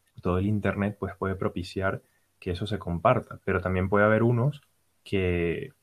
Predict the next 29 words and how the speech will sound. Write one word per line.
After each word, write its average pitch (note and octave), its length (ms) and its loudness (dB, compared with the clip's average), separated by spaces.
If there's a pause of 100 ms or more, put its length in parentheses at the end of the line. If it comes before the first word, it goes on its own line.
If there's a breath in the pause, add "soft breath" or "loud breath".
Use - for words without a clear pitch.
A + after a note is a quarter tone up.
(440)
igual F#2+ 260 2
les F#2 120 0
cueste F#2 260 -4
más, A2 280 0
igual F#2+ 200 -2
que F#2+ 120 -4
no, G2 240 -2
no F2+ 180 -2
sea G2 300 -2
su, F#2 500 -2 (420)
como G2+ 220 -2
su F#2+ 240 -4
manera F#2+ 560 2
de, F#2+ 500 -2 (460)
de F#2+ 300 -2
hacer F2+ 280 -2
arte, A2 440 0 (360)
les F2+ 300 -2
cueste G#2+ 580 0
llegar F#2+ 360 4
como G2+ 280 0
a F#2 60 0
cierto G#2 400 -2
punto, B2 400 0 (380)
pero G2 160 4
igual G2 220 6
después A2 280 0
les F#2 160 -2
sirve. F#2 300 0